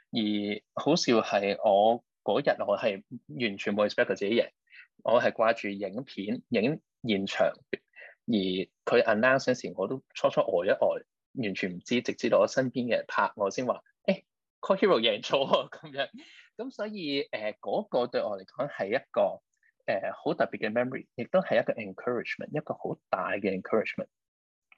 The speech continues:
因為畀我覺得，咦，我真係做得到嘅喎。呃，即係有一個好強嘅 self-confidence，畀我睇到係我未必係最好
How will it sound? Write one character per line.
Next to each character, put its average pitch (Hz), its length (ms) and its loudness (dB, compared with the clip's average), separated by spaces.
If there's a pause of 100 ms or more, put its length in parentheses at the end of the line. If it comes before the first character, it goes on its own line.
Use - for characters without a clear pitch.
(220)
因 202 180 8
為 107 340 4 (560)
畀 180 180 6
我 135 60 6
覺 123 260 0
得， 156 240 2
咦， 117 260 -2 (200)
我 113 180 0
真 160 200 -2
係 131 120 -2
做 - 140 -8
得 113 160 2
到 92 80 0
嘅 95 320 -4
喎。 - 140 -8 (800)
呃， 98 600 4
即 202 100 2
係 107 280 4
有 104 100 2
一 147 140 0
個 110 100 0 (460)
好 - 320 -4
強 - 420 -8
嘅 104 320 0
self-confidence， - 840 -6 (440)
畀 135 180 8
我 120 80 6
睇 110 220 0
到 107 140 2
係 107 480 -2 (320)
我 107 180 6
未 120 460 2
必 185 100 -4
係 107 220 -2
最 98 260 -2
好 - 240 -8